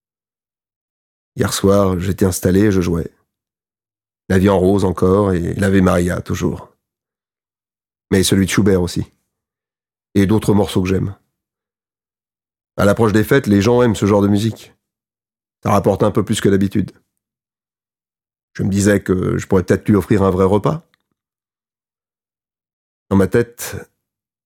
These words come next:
je l'appelle Maria. Je sais que c'est idiot, mais que voulez-vous ? Je jouais quand j'ai entendu des pas, ça courait dans les couloirs. Je les ai vus.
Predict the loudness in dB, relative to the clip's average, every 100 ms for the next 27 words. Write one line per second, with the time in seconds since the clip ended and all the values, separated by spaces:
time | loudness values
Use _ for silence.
0 | _ 0 0 2 0 0 0 -2 -4 _
1 | _ _ _ _ _ _ _ _ _ _
2 | _ _ _ _ -8 -8 -2 -2 -2 -6
3 | -2 2 2 2 -2 -8 -4 -2 0 0
4 | -2 -6 -12 _ _ _ _ _ _ _
5 | _ _ _ _ _ -2 0 2 2 2
6 | 0 0 2 0 0 0 2 0 0 2
7 | 2 0 -2 -6 -2 0 2 2 0 0
8 | 0 0 -2 -6 -12 _ _ _ _ _
9 | _ _ _ _ _ _ _ _ _ _
10 | -2 0 2 0